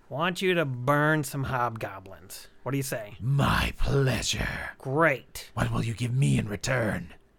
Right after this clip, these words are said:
Speaker 1: Um, uh, um, a back rub.
Speaker 2: I don't have a back.
Speaker 1: Yeah, you, well, uh, the back of the shield.
Speaker 2: I guess that's fair.
Speaker 1: I'll, I'll,
Speaker 2: <laughs>
Speaker 1: I'll rub, I'll rub on you
Speaker 2: Can
Speaker 1: with
Speaker 2: you
Speaker 1: my
Speaker 2: spit on me a little bit?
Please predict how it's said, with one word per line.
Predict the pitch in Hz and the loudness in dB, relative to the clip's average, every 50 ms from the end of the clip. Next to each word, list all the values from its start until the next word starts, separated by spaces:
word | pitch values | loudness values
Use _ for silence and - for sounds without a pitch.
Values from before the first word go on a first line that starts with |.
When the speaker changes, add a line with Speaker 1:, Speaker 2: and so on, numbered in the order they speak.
| - - _ _ _ - - - - | -20 -20 _ _ _ -20 -14 -6 -2
Speaker 1:
Um, | 131 135 139 135 135 135 135 131 131 131 131 131 131 131 131 - - - - - - - - - _ - - - _ - - | 0 2 4 4 4 4 4 4 2 2 2 0 0 -2 -4 -6 -10 -18 -20 -20 -20 -20 -20 -20 _ -20 -20 -20 _ -12 -10
uh, | 127 120 120 120 117 117 113 113 | -8 -6 -6 -6 -8 -8 -10 -10
um, | 117 117 117 120 - | -10 -10 -10 -10 -10
a | 135 127 | -8 -6
back | 123 139 139 135 135 135 - | -2 0 0 0 -2 -4 -8
rub. | 110 101 95 98 - - - - - - - - - - - - - - | -10 -10 -10 -14 -16 -18 -20 -20 -20 -20 -20 -20 -20 -20 -20 -20 -18 -16
Speaker 2:
I | - | -8
don't | - - - - - | -4 -2 -2 0 0
have | - - - | 0 -2 -2
a | - | -4
back. | - - - - - - - - - - - - - | 2 2 4 4 4 0 -4 -6 -8 -10 -14 -12 -4
Speaker 1:
Yeah, | 135 147 | -2 -2
you, | 147 143 143 | 0 0 -2
well, | 135 135 139 143 143 139 135 - - - - | -2 -2 0 0 0 0 -2 -6 -12 -6 -2
uh, | 139 135 127 127 127 123 | 0 2 2 2 2 0
the | 127 131 | 0 2
back | 160 170 165 - | 2 2 2 0
of | 139 | -4
the | 139 | -6
shield. | 135 - 214 214 190 165 165 160 - - - _ _ _ _ _ - _ _ _ _ - - - | -6 -4 -2 -2 -2 -2 -2 -6 -12 -18 -20 _ _ _ _ _ -20 _ _ _ _ -20 -20 -14
Speaker 2:
I | - - - - | -10 -10 -10 -8
guess | - - - - - - | -8 -8 -6 -6 -8 -8
that's | - - - | -10 -12 -14
fair. | - - - - - - - - - - _ - - - | -14 -12 -10 -10 -8 -8 -10 -12 -14 -16 _ -20 -10 -6
Speaker 1:
I'll, | - 139 139 139 - | -4 -4 -4 -4 -4
I'll, | 131 143 147 143 156 175 | -2 0 0 0 -2 -2
Speaker 2:
<laughs> | 139 | -2
Speaker 1:
I'll | 139 147 139 139 | -2 0 0 2
rub, | 135 151 156 151 143 139 131 - | 6 6 6 6 6 2 -2 0
I'll | 135 143 156 | -2 0 4
rub | 170 196 202 185 180 | 6 6 8 8 8
on | 165 151 139 131 | 6 6 6 2
you | 123 113 107 104 - - - | 0 -4 -8 -10 -14 -16 -12
Speaker 2:
Can | - 120 | -6 -6
Speaker 1:
with | 131 123 | -4 -2
Speaker 2:
you | 113 123 | 0 0
Speaker 1:
my | 123 | 2
Speaker 2:
spit | 120 113 - - - - - _ - 117 113 | 2 2 0 -2 -6 -12 -8 _ -2 0 0
on | 113 110 113 117 | 0 0 0 -2
me | 117 113 | -2 -2
a | 113 113 | -2 -2
little | 113 113 110 98 | -2 -4 -2 -2
bit? | 113 117 - | -4 -4 -6